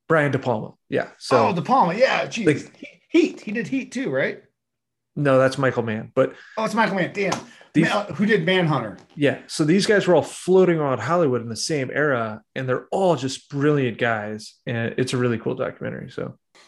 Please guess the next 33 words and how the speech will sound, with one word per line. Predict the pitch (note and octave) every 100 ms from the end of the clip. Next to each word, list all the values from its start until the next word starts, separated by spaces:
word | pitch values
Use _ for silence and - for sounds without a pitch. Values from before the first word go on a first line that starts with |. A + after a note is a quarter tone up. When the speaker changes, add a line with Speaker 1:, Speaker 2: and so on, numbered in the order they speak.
| _ _
Speaker 2:
No, | E3 E3+ -
right | A#2+ C3+
on. | F#3 F#3+ - _ _
Excellent | F#3+ A3 - F3 C3+ -
series | - G3 C#3+ C3+ C3+ -
of | A#2
recommendations | B2+ B2+ B2 G#2 A#2 C3+ C3+ G#2+
there, | G2+ G2 F#2 -
T-Dubs. | - G2+ F#2+ F#2 F2+ - _ _ _ _ _
Uh, | C#3+ B2+ B2 -
I'm | A3 C#4+ B3+
gonna | A#3+
make | G3+ G3 F#3 - -
a | D#3
Monty | C#3+ C#3+ D3 D3+
Python | C3+ D3 D3 C#3+ C3+ C3 B2 A#2 B2
reference | B2+ B2+ B2 A2+
with | A2
my | A2+ C3
recommendation | D#3 C3 B2+ A2+ A2 G#2 G2+ G2
too. | D#3 B2+ A2 - _ _ _ _ _ -
And | C3+
I'm | - C#4+
just | F#3
gonna | D3
say, | D#3 C#3
if | C#3
you | C#4+
wanna | B3+ G#3
watch | D#3+ D3 C#3+ C#3+ - - _ _ _ _ -
a, | C3 B2 A#2 A2 - -
an | B2
Arthurian | A#2 - D3+ C#3 C#3 B2+ A2+